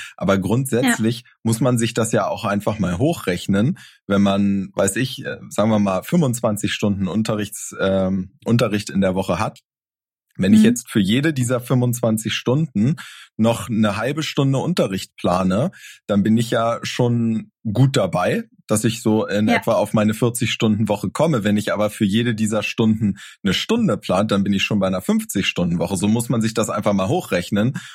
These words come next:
Speaker 1: und dann wird man ganz schnell feststellen, dass manches einfach auch nicht leistbar ist.
Speaker 2: Ja, definitiv. Und es ist ja auch einfach schlichtweg so, dass du im Lehreralltag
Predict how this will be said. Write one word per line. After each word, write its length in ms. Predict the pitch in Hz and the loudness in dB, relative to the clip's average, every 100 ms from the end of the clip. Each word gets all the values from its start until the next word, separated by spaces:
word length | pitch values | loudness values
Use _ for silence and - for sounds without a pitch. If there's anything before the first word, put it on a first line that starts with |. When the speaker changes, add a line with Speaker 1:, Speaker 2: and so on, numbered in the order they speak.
| - | -6
Speaker 1:
und 160 | 101 101 | 0 2
dann 160 | 104 | 2
wird 160 | 110 - | 2 0
man 140 | 110 | 0
ganz 160 | 104 107 | 0 0
schnell 180 | 123 110 | -2 -2
feststellen, 500 | 117 110 - 113 110 | -2 -2 0 2 2
dass 180 | 101 | 0
manches 340 | 98 98 120 117 | 0 0 0 0
einfach 300 | 98 104 95 | -2 -2 -2
auch 160 | 95 | 0
nicht 180 | 107 110 | 0 0
leistbar 500 | 101 117 - - 76 | 0 -2 -4 -4 -4
ist. 220 | 95 - - _ _ _ _ _ _ _ _ _ _ | -4 -8 -14 _ _ _ _ _ _ _ _ _ _
Speaker 2:
Ja, 240 | 226 214 | 0 0
definitiv. 640 | 214 247 247 240 - 262 254 | 2 2 4 2 4 2 2
Und 140 | 214 | 0
es 100 | 208 | -2
ist 180 | 254 247 | -4 -2
ja 160 | 262 208 | -2 -2
auch 120 | - | -2
einfach 400 | 226 226 220 - | -4 -2 -2 -2
schlichtweg 420 | 247 240 - 220 | -2 -2 -2 -2
so, 160 | 220 233 | 0 0
dass 180 | 220 | -2
du 120 | - 220 | -4 0
im 100 | 208 | 2
Lehreralltag 720 | 208 226 247 226 - 226 | 0 -2 -2 -2 -4 -4